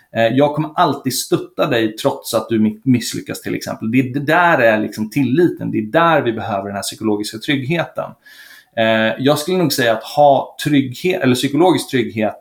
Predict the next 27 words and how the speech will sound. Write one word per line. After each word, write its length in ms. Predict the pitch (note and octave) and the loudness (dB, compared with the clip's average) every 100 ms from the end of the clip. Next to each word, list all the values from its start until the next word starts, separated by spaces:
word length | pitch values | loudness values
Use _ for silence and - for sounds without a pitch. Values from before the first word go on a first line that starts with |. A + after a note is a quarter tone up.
| - | -4
och, 440 | A2+ G#2+ - - | -4 -4 -10 -6
ehm, 640 | G#2 G2+ G#2 G#2 G#2+ G#2+ - _ _ _ - - | -2 0 0 -2 -4 -4 -8 _ _ _ -8 -6
och 100 | - | -8
tillit 680 | - F3 C#3+ F3+ - - - | -2 0 2 2 2 0 -2
i 40 | |
organisationer 680 | B2 A2+ A2+ A2 - A2+ G#2 | 0 0 0 -4 -2 0 0
där 520 | G2+ G#2 G2+ G2 G2+ - - | 0 0 2 0 -2 -8 0
vi 100 | C3 | 2
inte 240 | B2 A2 | 2 0
tar 160 | A2 A#2 | -2 0
risker, 600 | E3 - - F3+ - - _ _ _ _ _ | 0 -2 -4 -2 -4 -8 _ _ _ _ _
d-, 160 | D3 C#3+ - E3 C#3+ _ | -14 -14 -12 -12 -12 _
det 320 | C3 A#2+ C3+ | -18 -4 -2
kommer 220 | - G3+ | 0 0
inte 140 | G3+ - | -2 -4
funka. 440 | - E3+ - - - _ _ _ _ _ B2+ | -2 -2 -2 -6 -8 _ _ _ _ _ -2
Eh, 480 | A#2+ - - F2 | -2 -2 -4 -6
du 180 | C#3 D#3+ | -4 -4
kan 380 | - G#3+ A3+ F#3 | -2 0 0 2
inte 300 | C3+ A2 - | 0 -2 -4
liksom 280 | A2 A2 G#2+ | -4 -4 -4
ha 280 | - C#3 A#2 | 2 2 2
den 140 | A2+ | 0
ena 300 | A2 G#2 G#2+ | -2 -2 -4
utan 280 | G#2+ A#2 A2 | -4 -2 -2
den 120 | A#2+ | 0
andra. 400 | C#3 D3+ E3 | 0 0 -2